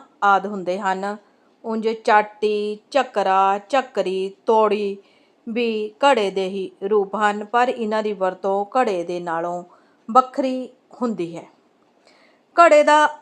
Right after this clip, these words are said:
ਅਸਲੀ ਮੰਤਵ, ਉਹਦਾ ਅਸਲੀ ਉਦੇਸ਼ ਕੀ ਹੈ? ਪੀਣ ਵਾਲੇ ਪਾਣੀ ਨੂੰ ਸੰਭਾਲਣਾ ਹੈ।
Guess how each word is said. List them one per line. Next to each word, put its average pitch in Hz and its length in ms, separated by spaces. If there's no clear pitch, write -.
ਅਸਲੀ 294 400
ਮੰਤਵ, 196 500
ਉਹਦਾ 233 220
ਅਸਲੀ 277 480
ਉਦੇਸ਼ 202 480
ਕੀ 214 260
ਹੈ? 226 200
ਪੀਣ 277 720
ਵਾਲੇ 180 420
ਪਾਣੀ 233 460
ਨੂੰ 202 300
ਸੰਭਾਲਣਾ 226 640
ਹੈ। 214 220